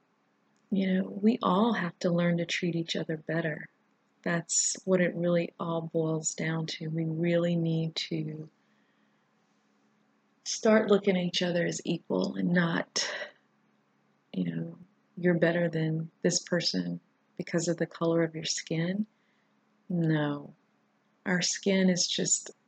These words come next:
our pigmentation. We are still human. We are still one race. There will always be one race and only one race,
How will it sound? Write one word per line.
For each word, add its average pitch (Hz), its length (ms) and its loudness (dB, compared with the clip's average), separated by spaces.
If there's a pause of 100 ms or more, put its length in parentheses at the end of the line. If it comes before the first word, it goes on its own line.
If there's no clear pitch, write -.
our 160 140 0
pigmentation. 156 1040 -2 (1300)
We 175 200 4
are 160 120 6
still 170 680 2 (840)
human. 160 500 0 (1040)
We 170 220 2
are 165 160 4
still 170 640 0 (440)
one 170 580 4
race. - 640 2 (880)
There 165 160 0
will 165 320 2
always 170 480 4
be 165 180 -6
one 156 260 -2
race - 600 -4 (840)
and 160 160 2 (120)
only 165 440 4
one 156 240 0
race, 147 500 -6